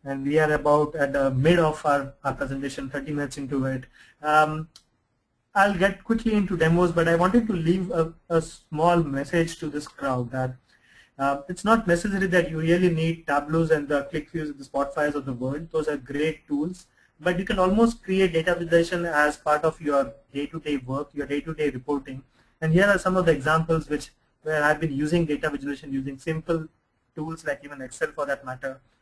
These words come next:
uh, to either show a data quality, uh, heat map or to sh-, uh, show how I'm going to staff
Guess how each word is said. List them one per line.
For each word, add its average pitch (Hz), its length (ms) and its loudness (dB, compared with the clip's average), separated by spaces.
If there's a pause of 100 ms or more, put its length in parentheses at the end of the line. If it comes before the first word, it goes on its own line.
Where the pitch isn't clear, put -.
(280)
uh, 131 260 -2
to 156 140 0
either 151 240 4
show 156 300 0
a 143 40 2
data 147 260 0
quality, 151 580 -2 (360)
uh, 131 300 -4
heat 156 200 -6
map 156 360 2
or 139 160 0
to 139 160 -6
sh-, - 140 -18 (120)
uh, 135 160 -6
show 175 320 0
how 160 220 4
I'm 156 120 2
going 147 200 -6
to 151 100 -8
staff 147 500 0